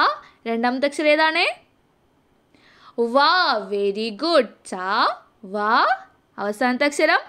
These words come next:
ണ. കൂട്ടി വായിച്ചേ. ച, വ, ണ. very good. നിങ്ങളെല്ലാവരും മിടുക്കന്മാരാണ്.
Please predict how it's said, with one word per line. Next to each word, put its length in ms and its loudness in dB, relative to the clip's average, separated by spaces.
ണ. 140 0
കൂട്ടി 300 -4
വായിച്ചേ. 340 0
ച, 40 0
വ, 40 -2
ണ. 20 2
very 340 -4
good. 360 2
നിങ്ങളെല്ലാവരും 800 0
മിടുക്കന്മാരാണ്. 840 2